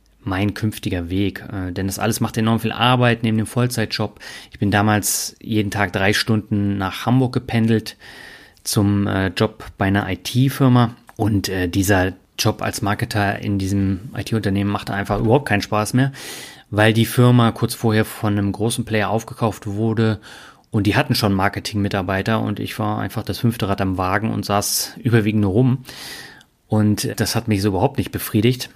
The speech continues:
Nach langem Hin und Her entschied ich mich dann, den Job im Februar zweitausendsechzehn zu kündigen, ohne etwas Neues in der Hinterhand zu haben. Und, äh, damals konnte ich von Blog und Podcast absolut noch nicht leben. Und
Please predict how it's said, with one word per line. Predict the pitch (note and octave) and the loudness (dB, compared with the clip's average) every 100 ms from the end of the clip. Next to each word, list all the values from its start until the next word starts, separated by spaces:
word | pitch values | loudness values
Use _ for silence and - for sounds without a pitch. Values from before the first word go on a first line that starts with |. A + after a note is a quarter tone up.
| - - | -20 -10
Nach | A2+ - | -6 0
langem | G#2+ A#2 A2+ | 2 4 4
Hin | A2+ | 4
und | A2+ G#2 | 2 0
Her | G#2+ | 0
entschied | A2+ A2 A2+ | 0 0 -2
ich | G#2 | 0
mich | G#2+ | -2
dann, | - G#2 | -2 -2
den | G2+ G2 G2 G2 | 0 0 0 -2
Job | F#2+ G#2+ - | -2 -4 -4
im | G#2+ F#2+ | -6 -6
Februar | F#2+ A2 A2 G#2+ | -2 -2 0 -2
zweitausendsechzehn | A2+ G#2 G2 F#2+ G2 - G2 | -4 -4 -4 -4 -6 -6 -10
zu | - | -8
kündigen, | - A#2 B2+ C#3+ D3+ - - - - _ | 0 2 2 0 -4 -8 -12 -14 -18 _
ohne | - A#2 C#3+ | 4 6 6
etwas | C3 A#2+ A#2+ | 4 2 4
Neues | A#2+ B2 | 4 2
in | B2 | 2
der | A#2+ | 0
Hinterhand | G#2+ A#2+ A#2 | 2 0 0
zu | - - - | -2 -8 -2
haben. | G#2 A2+ A2+ | 0 2 2
Und, | - G2+ - | 0 -2 -4
äh, | - G2 | -8 -6
damals | F#2+ F#2+ A2+ A2+ | -2 2 2 2
konnte | - G#2+ | 2 0
ich | G2 | 0
von | - G2 | 0 0
Blog | G2 | 0
und | G2+ G2 | -2 -4
Podcast | G#2 - G2 - - - _ - | -6 -2 -4 -4 -8 -14 _ -8
absolut | - - G2+ A#2 | 0 2 2 2
noch | G2+ | 2
nicht | F#2 - | 0 -2
leben. | F#2+ F#2+ G2+ | -2 0 -2
Und | G2+ | -4